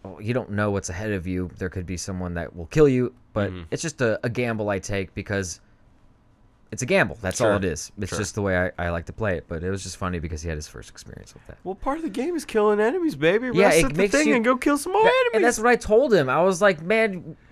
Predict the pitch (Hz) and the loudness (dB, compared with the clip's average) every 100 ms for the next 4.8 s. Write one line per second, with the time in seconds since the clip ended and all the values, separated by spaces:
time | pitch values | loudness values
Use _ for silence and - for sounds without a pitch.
0 | - _ _ - _ _ - 165 - - | -20 _ _ -20 _ _ -4 -4 -4 -4
1 | 156 226 190 190 151 113 113 156 185 160 | 2 2 4 2 2 -10 -2 2 4 4
2 | 123 - 120 156 170 131 110 98 - _ | 4 0 0 2 2 2 -2 -6 -12 _
3 | _ _ _ _ _ - 127 123 127 139 | _ _ _ _ _ 0 0 2 -2 -4
4 | - - 147 - 143 143 135 | -6 -4 -2 2 2 2 -2